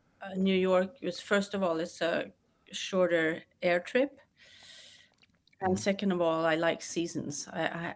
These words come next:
Speaker 1: there's something disturbing about California where it's always sunny.
Speaker 2: Nah, it's all seventy-two every day. I
Speaker 1: Yeah,
Speaker 2: can live with that.
Speaker 1: exactly. Yeah,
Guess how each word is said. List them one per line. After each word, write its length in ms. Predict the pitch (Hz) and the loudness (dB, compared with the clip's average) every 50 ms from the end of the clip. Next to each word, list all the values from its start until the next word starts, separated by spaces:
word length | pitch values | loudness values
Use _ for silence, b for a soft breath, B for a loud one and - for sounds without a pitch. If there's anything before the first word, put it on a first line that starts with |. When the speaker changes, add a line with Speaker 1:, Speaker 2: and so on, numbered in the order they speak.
| - - | -10 -14
Speaker 1:
there's 260 | 196 190 180 175 175 | -12 -8 -6 -6 -2
something 320 | - 208 202 196 208 185 160 | 0 0 0 2 0 -2 -2
disturbing 520 | 170 165 - - 175 175 170 175 165 160 | -2 -6 -2 0 0 2 2 0 -2 -2
about 300 | 151 147 143 - - - | -2 -2 -2 -4 -6 -4
California 600 | - 160 156 - - - 180 165 156 156 156 147 | -4 -4 -4 -4 -4 -4 -2 -2 0 0 -2 -2
where 180 | 151 151 156 156 | -2 -2 -2 -2
it's 200 | - - - - | -4 -8 -8 -4
always 380 | 180 175 165 165 170 170 - | -2 0 0 0 0 -2 -6
sunny. 540 | - - - - 160 156 147 143 143 - _ _ _ _ _ _ _ _ _ _ - | -8 -8 -4 -2 -2 0 0 -2 -2 -6 _ _ _ _ _ _ _ _ _ _ -4
Speaker 2:
Nah, 600 | 104 104 110 107 110 107 110 107 104 107 110 104 | -2 0 0 2 2 2 2 2 2 2 2 0
it's 160 | 104 98 - - | -2 -2 -2 -4
all 120 | 110 101 | -4 -4
seventy-two 640 | - - - 110 101 110 101 95 90 - - 98 | -2 -2 -2 0 2 2 0 0 -2 0 0 0
every 180 | 92 87 90 95 | 0 0 -2 0
day. 180 | - - - 220 | 2 4 4 6
I 40 | 208 | 6
Speaker 1:
Yeah, 100 | 175 165 | 6 6
Speaker 2:
can 80 | - | 4
live 60 | 185 180 | 4 0
with 100 | 180 175 | 2 4
that. 320 | 185 180 175 175 196 185 | 4 4 6 4 2 2
Speaker 1:
exactly. 240 | 170 156 - - - | 2 0 -2 -4 -4
Yeah, 120 | 190 175 | -2 -2